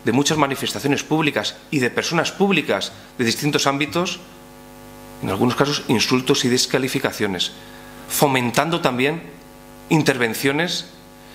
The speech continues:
que rozan el odio. Y esto no se trata de esto, es una actividad de buena fe, legal y además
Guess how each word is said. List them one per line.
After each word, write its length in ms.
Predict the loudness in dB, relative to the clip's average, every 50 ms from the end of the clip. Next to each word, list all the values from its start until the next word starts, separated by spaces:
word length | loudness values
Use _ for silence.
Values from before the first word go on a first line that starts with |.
| -20 -6 -2
que 120 | -2 0
rozan 320 | 0 0 2 2 0 0
el 100 | 2 2
odio. 300 | 2 0 0 -2 -4 -4 -6 -10 -16 -18 -20 -20 -20 -20 -20 -20 -20 -20 -20 -20 -20 -20 -20 -20 -20 -18 -18 -18 -18 -18 -18 -18 -18 -18 -18 -16 -16 -16 -16 -16 -14 -14 -14 -14 -14 -14 -14 -12 -12 -12 -12 -12 -12 -8 -2
Y 140 | 2 2 4
esto 280 | 2 2 2 2 2 4
no 200 | 4 4 4 2
se 140 | 2 0
trata 240 | 0 0 0 2 2
de 60 | 0
esto, 160 | 0 0 0 -2
es 120 | 2 2
una 100 | 2 0
actividad 340 | 2 2 2 2 2 2 2
de 100 | 0 0
buena 260 | 2 2 2 2 0
fe, 220 | -2 -4 -4 -6 -6 -10 -18 -20 -20 -20 -20 -20 -20 -20 -6 -2
legal 480 | 0 0 2 2 2 0 0 -2 -8 -10 -14 -16 -18 -18 -20 -20 -20 -20 -20 -18 -18 -18 -18 -18 -8 0
y 100 | 0 2
además 500 | 2 2 2 2 2 2 0 -2 -6 -8